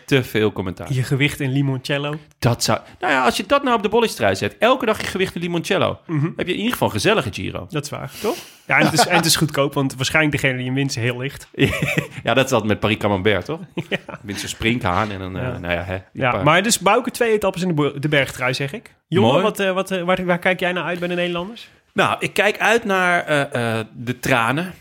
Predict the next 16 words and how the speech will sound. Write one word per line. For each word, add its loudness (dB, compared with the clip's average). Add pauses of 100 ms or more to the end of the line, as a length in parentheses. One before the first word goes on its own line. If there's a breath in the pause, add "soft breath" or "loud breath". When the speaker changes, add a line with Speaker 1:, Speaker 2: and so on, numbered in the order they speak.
Speaker 1:
van 0
Groenewegen. -2 (760)
Na 2
de 4
eerste 2
overwinning, 2
of -6
als -2
hij 2
niet 2
wint, 0
de, 0
de -2
eerste 0
sprint. -2 (120)
Ehm, 0